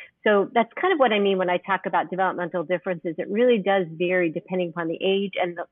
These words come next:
child's understanding of what's happening. And an adult caregiver really needs to understand and pay attention to the different ways that children are going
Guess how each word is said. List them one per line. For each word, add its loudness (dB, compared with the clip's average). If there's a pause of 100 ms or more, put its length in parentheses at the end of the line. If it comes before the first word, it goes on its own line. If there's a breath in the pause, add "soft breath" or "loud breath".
(100)
child's 0
understanding 0 (400 soft breath)
of 0
what's 0
happening. 0 (420 loud breath)
And 0
an 0
adult 2 (100)
caregiver 0
really 0
needs -2
to -6
understand -4
and -4
pay -4
attention -4
to -4
the -6
different -2
ways 2
that -6
children -6
are -4
going -2